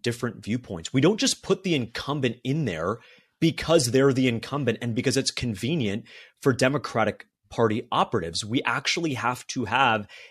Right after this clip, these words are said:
a primary. I'm excited to see that on the Republican front here in the next couple of months. We've got a number of great candidates,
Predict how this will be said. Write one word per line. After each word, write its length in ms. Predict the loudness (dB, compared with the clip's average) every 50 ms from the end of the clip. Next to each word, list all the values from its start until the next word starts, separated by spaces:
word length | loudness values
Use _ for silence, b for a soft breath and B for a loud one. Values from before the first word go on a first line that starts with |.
| B B -2
a 140 | 0 0 0
primary. 800 | -2 -6 -10 -8 -6 -6 -4 -4 -2 -2 -2 0 -2 -2 -4 b b b b
I'm 100 | 0 0
excited 420 | 0 0 2 4 4 4 4 4 2
to 80 | -2
see 180 | 0 2 4 4
that 220 | 6 4 4 2 0
on 120 | 0 2
the 80 | 4 4
Republican 560 | 2 4 2 2 2 2 0 0 -2 -4 -6
front 420 | -6 -8 -6 -4 -4 -4 -6 -10 -16 _ _ _ _ _
here 320 | -4 0 2 4 6 6
in 80 | 4 4
the 80 | 2 0
next 240 | 0 0 -2 -4
couple 300 | -6 -6 -6 -6 -6 -6
of 60 | -6 -6
months. 360 | -6 -8 -8 -6 -6 -6 -4
We've 80 | -2
got 80 | -2 -2
a 60 | 0
number 260 | -2 -2 0 2 2
of 80 | 0 0
great 320 | 0 -2 -2 -2 -2 -6
candidates, 540 | -10 -12 -10 -10 -8 -8 -8 -6 -6 -6 b